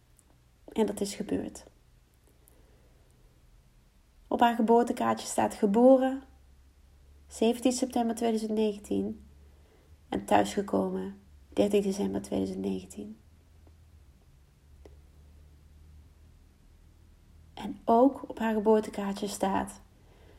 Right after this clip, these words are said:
"Grootse avonturen beginnen klein." Misschien ken je die uitspraak wel, maar dan met grote avonturen.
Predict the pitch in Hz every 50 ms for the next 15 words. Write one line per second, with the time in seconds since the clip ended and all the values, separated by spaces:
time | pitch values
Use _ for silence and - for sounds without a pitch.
0 | - - - - - - - 208 208 220 240 240 - - - 214 214 214 220 214
1 | 208 214 214 208 202 202 202 208 202 202 202 196 202 196 190 196 196 - 202 196
2 | 196 202 208 208 208 - - - - - - - - - - - - - - -
3 | - - - - - - - - - - - - - - - - - - - -
4 | - - - - - - - 226 214 - 240 214 - 226 226 247 254 254 247 -
5 | 240 247 - - 240 233 220 226 233 240 226 220 214 220 202 208 208 202 202 196
6 | - - - - - 208 226 262 254 285 - - 240 233 233 226 - 254 240 247
7 | 254 254 277 320